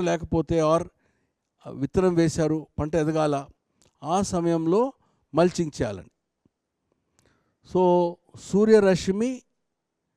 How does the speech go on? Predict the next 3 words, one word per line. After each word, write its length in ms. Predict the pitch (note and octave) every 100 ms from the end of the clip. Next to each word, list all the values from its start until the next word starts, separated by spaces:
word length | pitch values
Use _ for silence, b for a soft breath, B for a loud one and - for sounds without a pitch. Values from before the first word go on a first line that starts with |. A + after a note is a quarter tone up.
| _ _ _ _ _ _ B2+
డైరెక్ట్గా 600 | D#3+ F3+ F#3 - F#3 A3 A3+ _ C3 C3+
నేలకు 400 | D#3 F3+ F#3 A3 -
తగలకూడదు. 680 | C#3+ D#3+ D#3+ C#3 B2+ G2+ C#3